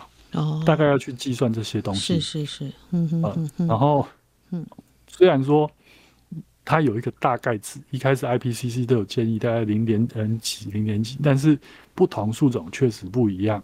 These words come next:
Speaker 2: 所以后来，
Speaker 1: 嗯。
Speaker 2: 嗯，因为它有分一，初阶到，一直到高阶的估算，
Speaker 1: 嗯。
Speaker 2: 那你真的是高阶，你的系数全部都要是在地的。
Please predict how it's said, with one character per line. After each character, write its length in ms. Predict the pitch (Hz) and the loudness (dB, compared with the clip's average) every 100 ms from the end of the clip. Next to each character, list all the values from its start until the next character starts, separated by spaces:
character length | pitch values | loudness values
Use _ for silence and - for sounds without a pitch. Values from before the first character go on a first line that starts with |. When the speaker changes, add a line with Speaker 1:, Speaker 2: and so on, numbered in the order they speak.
| - | -10
Speaker 2:
所 240 | - 143 | 2 4
以 60 | 135 | 4
后 320 | 151 170 135 | 2 0 2
来， 220 | 101 95 95 - - | -2 -8 -14 -20 -20
Speaker 1:
嗯。 60 | - - _ _ - | -20 -20 _ _ -2
Speaker 2:
嗯， 220 | 131 117 135 - | 2 2 -2 -2
因 140 | 147 | 0
为 80 | 160 | 2
它 140 | 135 | 2
有 240 | 135 101 - | 0 0 -6
分 260 | - 139 131 160 | -4 0 0 0
一， 100 | 127 - _ _ _ _ _ _ | -4 -6 _ _ _ _ _ _
初 240 | - 139 127 | 0 2 2
阶 320 | 131 123 120 | 4 4 4
到， 400 | 123 113 120 135 | 0 0 0 -2
一 60 | - | -6
直 140 | - | -6
到 180 | 101 117 | 0 0
高 240 | 107 117 110 | 2 0 0
阶 260 | 107 113 101 | -2 -2 -2
的 260 | 107 92 - _ _ | -6 -8 -12 _ _
估 180 | - 123 | 2 2
算， 220 | 117 143 | 4 0
Speaker 1:
嗯。 40 | 101 _ _ _ | -2 _ _ _
Speaker 2:
那 100 | 139 | 2
你 160 | 143 117 | 2 4
真 180 | 143 | 2
的 80 | 139 | 2
是 140 | 113 - | -2 -4
高 200 | 127 117 | 0 0
阶， 160 | 117 120 | 0 -2
你 160 | 113 | -2
的 140 | 98 107 | -2 -4
系 180 | - | -2
数 200 | 135 139 | -2 -4
全 360 | 120 - - 107 | -8 -6 -2 0
部 120 | 123 | 2
都 100 | 120 | 4
要 100 | 117 | 2
是 100 | 113 | 0
在 220 | 113 135 | -2 -2
地 180 | - 117 | 0 -4
的。 140 | 98 | -6